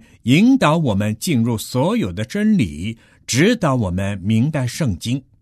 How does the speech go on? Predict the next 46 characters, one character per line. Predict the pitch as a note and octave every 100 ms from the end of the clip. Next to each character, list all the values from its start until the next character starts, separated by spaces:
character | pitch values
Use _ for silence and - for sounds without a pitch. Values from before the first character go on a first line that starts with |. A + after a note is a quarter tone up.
| _ _ _ _ _ -
给 | G#3+
我 | F3+ A2
们 | A2+
从 | A#2 C#3 E3
神 | - A#2+ F#3+
而 | D#3 B2 C3
来 | A#2 A2
的 | C3
高 | C3 G3 G#3+
摩， | F3+ F2+ D2 A#2 - _ _ -
以 | B2+ B2
至 | B2 E3
于 | C3
我 | C#3+ G2+
们 | F2+ G2+
能 | G#2+
够 | A#2 C3 A2 F#2
知 | - D3+ C#3+
道 | C#3+ B2+
万 | F#2+ B2+ F#2+
事。 | D#2 - C#3+ _ _ _ _ _ _ _ _ _ _ _ _ _ _ _
罗 | C#3 G3+
马 | E3
书 | B2 - E3 F3 - _ _
第 | E3+ B2+
八 | D#3 D3+
章 | D3+ D3 C#3+
的 | D3
二 | D#3+
十 | B2+ B2+
六 | D3+ G#3 A2+
节 | - G2+
说， | G#2 C#3+ C#3+ C#3+ _ _ _ _ _ _
他 | - F3+
为 | F#3 C4 C#3
我 | G2
们 | F2 C3 F3+
祷 | - D2+ - -
告。 | C#3+ - _ _ _ _ _ _ _ _ _ _ _ _ _ _ _ _ -
加 | E3+
拉 | D3+
太 | D3+ D3+ B2
书 | - D#3
第 | D#3+ D3+
五 | D#2+
章 | F2+ B2+ B2+